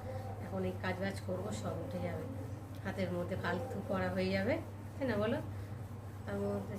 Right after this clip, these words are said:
চান টান করে উঠে পড়বো ভাবছিলাম, তো পড়ি এখন,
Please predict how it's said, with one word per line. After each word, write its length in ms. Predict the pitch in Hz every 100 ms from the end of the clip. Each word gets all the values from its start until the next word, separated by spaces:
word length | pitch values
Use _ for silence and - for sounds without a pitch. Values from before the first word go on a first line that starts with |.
| -
চান 140 | 196 185
টান 120 | 202 196
করে 140 | 196
উঠে 120 | 196 185
পড়বো 180 | 180 180 180
ভাবছিলাম, 400 | 175 - 185 175 -
তো 60 | - - - 247 - 165 - - - - - -
পড়ি 220 | 196 180 190 185
এখন, 180 | 226